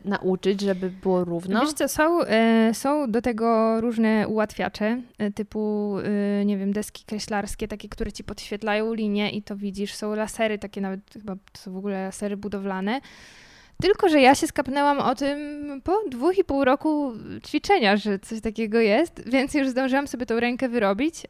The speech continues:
Speaker 2: ale trochę chwała mi za to, bo są też takie papiery, których ci deska kreślarska nie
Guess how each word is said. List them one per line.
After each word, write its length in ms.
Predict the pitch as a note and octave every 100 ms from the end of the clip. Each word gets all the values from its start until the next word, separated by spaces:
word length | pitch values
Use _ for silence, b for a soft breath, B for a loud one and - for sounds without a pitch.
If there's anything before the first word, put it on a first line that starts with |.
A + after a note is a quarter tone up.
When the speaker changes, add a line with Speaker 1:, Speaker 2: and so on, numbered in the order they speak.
| _
Speaker 2:
ale 600 | - C4+ B3 A#3 C4+ A#3+
trochę 320 | - B3 A#3+ A#3+
chwała 320 | - B3 B3
mi 140 | C4
za 160 | A3+ G#3+
to, 220 | A#3+ B3+
bo 260 | A3+ A#3 B3+
są 180 | C4+
też 160 | B3 -
takie 180 | A3+ A#3+
papiery, 360 | B3+ A3 G#3+
których 360 | A3 A#3 B3 -
ci 140 | - G#3+
deska 420 | A3+ A3+ - B3
kreślarska 560 | - - G3+ G#3 -
nie 300 | A3+ G#3+ A3